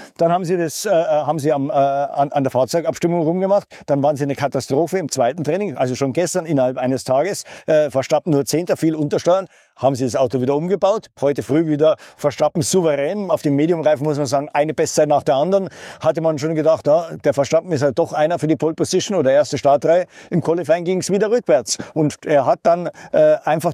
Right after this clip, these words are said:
Grip verloren im, äh, in der Qualifikation und den Hauptteil seiner Zeit im zweiten Sektor, das ist der lange Sektor, verloren. Fast vier Zehntel gegenüber den McLaren-Piloten. Da, er war im, im ersten Sektor ordentlich, da war er noch relativ nah dran. Auch hinten raus hat er ein bisschen verloren. Also es spricht viel dafür,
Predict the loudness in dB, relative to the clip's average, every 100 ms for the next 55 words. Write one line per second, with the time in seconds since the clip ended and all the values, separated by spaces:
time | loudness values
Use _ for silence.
0 | -2 -2 -2 0 -2 0 -2 -2 -4 -2
1 | -4 -4 -2 -2 0 -2 -2 -2 0 2
2 | -2 -2 -14 -2 -2 -2 -12 -4 -2 2
3 | 0 0 0 0 2 0 2 0 0 -2
4 | -2 0 0 0 0 -2 0 0 0 0
5 | 0 2 0 -2 0 0 2 2 2 0
6 | -14 -4 -2 -2 -2 0 0 0 0 0
7 | 0 0 0 0 -2 0 2 2 0 2
8 | 2 0 -4 -6 -20 -8 -2 0 2 4
9 | 4 2 -10 _ -4 -2 -2 0 2 2
10 | 2 -2 -2 0 0 0 0 0 2 2
11 | 2 2 0 0 0 2 2 2 0 -4
12 | -4 -2 0 -2 2 2 2 -2 -2 -2
13 | -2 0 2 2 2 0 0 -4 0 0
14 | 2 2 2 2 2 2